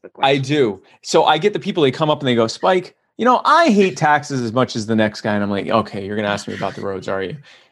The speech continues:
Speaker 2: You're, you think that you're gonna show up and you figured out in the, I mean, at the absolute peak of the Dunning-Kruger scale,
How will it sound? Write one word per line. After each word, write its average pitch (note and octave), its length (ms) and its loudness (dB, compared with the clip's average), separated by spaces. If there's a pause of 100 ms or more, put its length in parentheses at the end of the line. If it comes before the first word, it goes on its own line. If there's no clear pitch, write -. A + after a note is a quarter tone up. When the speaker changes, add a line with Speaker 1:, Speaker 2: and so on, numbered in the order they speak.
Speaker 2:
You're, C#3+ 260 4 (100)
you F#3+ 220 0
think C3 380 0
that A#2 100 4
you're B2+ 200 4
gonna B2 180 2
show C3+ 340 2
up G#2+ 320 0 (320)
and A2 220 0
you A3+ 200 0
figured G3+ 420 2
out A#2 440 4 (340)
in C3+ 180 2
the, A#2+ 220 0 (100)
I C3+ 60 0
mean, C3 180 0
at C#3+ 180 2
the C#3+ 140 -4
absolute F#3+ 640 0
peak - 260 -2
of C3+ 120 -2
the C3+ 80 0
Dunning-Kruger D3+ 640 2
scale, G#2+ 400 0